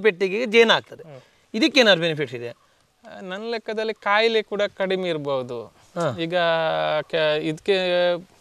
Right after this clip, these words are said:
Speaker 2: ಯೂರಿಯಾದ ಅಂಶ ಜಾಸ್ತಿ ಜೋಳಕ್ಕೆ,
Speaker 1: ಹಾ, ಹಾ.
Speaker 2: ಇಲ್ಲದ್ರೆ ಇವುಗಳು ಅಷ್ಟು ಎಚ್ಚೆತ್ತಾಗಿ ಬೆಳೆಯುವುದಿಲ್ಲ.
Speaker 1: ಹಾ, ಹಾ.
Speaker 2: ಇಲ್ಲದ್ರೆ ಇದು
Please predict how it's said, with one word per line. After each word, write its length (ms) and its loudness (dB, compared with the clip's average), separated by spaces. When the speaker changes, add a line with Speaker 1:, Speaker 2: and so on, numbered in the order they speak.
Speaker 2:
ಯೂರಿಯಾದ 420 4
ಅಂಶ 200 -2
ಜಾಸ್ತಿ 520 0
ಜೋಳಕ್ಕೆ, 480 2
Speaker 1:
ಹಾ, 60 -4
ಹಾ. 60 0
Speaker 2:
ಇಲ್ಲದ್ರೆ 360 2
ಇವುಗಳು 380 0
ಅಷ್ಟು 260 -4
ಎಚ್ಚೆತ್ತಾಗಿ 580 -2
ಬೆಳೆಯುವುದಿಲ್ಲ. 560 0
Speaker 1:
ಹಾ, 140 -4
ಹಾ. 160 -6
Speaker 2:
ಇಲ್ಲದ್ರೆ 520 0
ಇದು 380 0